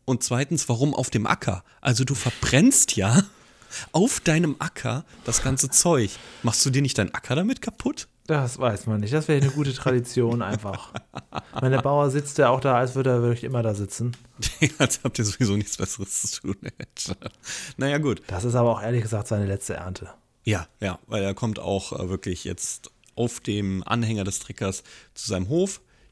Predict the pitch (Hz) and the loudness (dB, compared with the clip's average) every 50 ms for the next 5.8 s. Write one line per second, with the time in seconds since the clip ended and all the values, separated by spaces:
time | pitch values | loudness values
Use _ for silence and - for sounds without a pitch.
0 | _ - - 104 120 123 - - 107 101 117 107 101 98 98 98 95 90 101 101 | _ -8 -2 0 0 2 2 0 0 0 0 0 2 2 2 2 2 2 0 -2
1 | 95 - - - - - - 139 135 - - 120 110 98 - 147 - - 175 131 | -2 -4 -6 -8 -10 -4 -2 -4 -2 -2 -4 -4 -2 -2 -2 -4 -2 -2 -4 -4
2 | - - - - 196 - - 160 - - - - 175 180 165 151 151 143 - 127 | -4 -6 -6 -8 -8 -8 -8 -10 -10 -8 -8 -6 -4 -4 -4 -4 -6 -6 -6 -4
3 | 131 139 135 127 127 - - - 131 123 127 131 120 120 - - - 143 147 - | -2 -2 -2 -2 -4 -6 -10 -10 -8 -6 -4 -2 -2 -2 -4 -2 -2 -2 -2 -4
4 | - - - - - - - - - 113 - - 127 113 113 104 - 120 - - | -8 -14 -16 -14 -14 -14 -12 -8 -8 -6 -4 -2 -2 -2 -2 -2 -2 -4 -4 -2
5 | 117 107 - - 104 95 95 90 104 117 - - 185 190 196 | -4 -4 -4 -4 -6 -6 -4 -2 -2 0 0 -2 -2 -4 -6